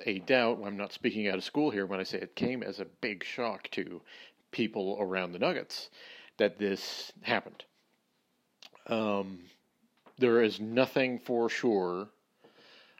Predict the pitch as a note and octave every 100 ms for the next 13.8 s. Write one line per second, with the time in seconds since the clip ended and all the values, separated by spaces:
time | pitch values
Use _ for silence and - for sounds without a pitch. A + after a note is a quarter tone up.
0 | - G2 E3+ G#2 C#3+ A#2 G#2+ G2 G2 G2+
1 | G#2 F2+ F2 - F#2+ F2+ F2 F2+ F#2+ F2+
2 | - A#2 F2 F#2 F2+ D#2+ - F2+ E2 E2
3 | - _ _ - F#2 D#3+ B2 - - _
4 | - - - - - G#2 F#2+ F#2 F2+ F2+
5 | E2+ E2 - _ _ _ - B2 - A#2
6 | G#2+ A2+ G#2 G#2+ A#2 G#2 C3 A2+ A2+ A#2+
7 | F3+ F#3+ F#3+ A#2+ F#2 G2+ - - - B2
8 | A2 - A#2 - C#3 D#3 C#3 C#3+ A#2 -
9 | - F3+ F3+ C#3 A#2 G2 F2 F2 - A#2+
10 | G2 F#2 - G#2+ F#2 - _ _ _ _
11 | _ _ A2+ - - G2 - _ - -
12 | - - - G#2 G2 G2+ G#2 F2 G2+ A#2
13 | G#2+ F#2 F2+ - G#2 F#2 F2